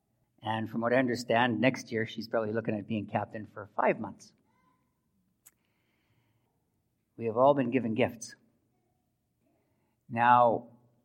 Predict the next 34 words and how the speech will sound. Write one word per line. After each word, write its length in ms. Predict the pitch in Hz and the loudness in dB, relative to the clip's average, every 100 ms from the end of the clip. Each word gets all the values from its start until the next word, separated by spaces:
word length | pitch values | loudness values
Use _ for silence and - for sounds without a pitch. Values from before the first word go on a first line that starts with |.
| - | -10
a 60 | |
couple 300 | - 170 160 | -2 -2 0
of 60 | 120 | 2
years 240 | 139 156 | 4 4
ago, 180 | 123 110 | 2 0
we 180 | 104 117 | -2 -2
went 280 | 117 127 - | -2 -4 -6
through 200 | 120 110 | -6 -6
a 60 | 104 104 | -6 -10
very, 360 | 117 135 143 143 - 117 104 | -2 -2 -2 -6 -14 -16 -6
very 320 | 120 120 117 110 | -4 -4 -10 -4
difficult 540 | 131 131 143 147 139 | -4 -2 -6 -6 -10
time 340 | - 123 113 110 | -2 0 0 -2
in 100 | 101 | -4
our 160 | 101 | -6
church. 440 | - - - - - _ _ _ _ _ _ _ - | -6 -10 -10 -16 -18 _ _ _ _ _ _ _ -8
Difficult 460 | 120 123 117 113 | -6 -4 -4 -6
meetings, 760 | 113 135 160 185 196 196 - - _ _ _ _ _ | 0 2 2 0 -2 -6 -12 -16 _ _ _ _ _
difficult 460 | - 113 107 110 113 | -6 -4 -2 -4 -2
time 280 | 131 143 135 | 0 2 2
because 340 | 123 120 104 | -2 -2 -4
of 120 | 110 - | -4 0
finances, 680 | 139 143 117 - 104 107 - _ _ _ - | 2 4 2 0 -6 -8 -14 _ _ _ -4
and 260 | 110 113 | -2 -2
we 340 | 113 113 117 117 - | -6 -6 -8 -8 -10
ended 260 | 127 127 131 | -6 0 0
up 140 | 127 | 0
going 400 | 120 117 120 120 | -2 -2 -4 -8
from 160 | - 98 | -8 -8
a 80 | 101 | -10
two-pastor 680 | - 180 170 160 151 - 147 | -10 -10 -4 -4 -4 -6 -6
model 460 | 139 123 131 139 139 | -4 -2 -4 -4 -6
for 80 | 123 | -8
ministry 500 | 120 123 131 - 123 | -6 -8 -10 -12 -14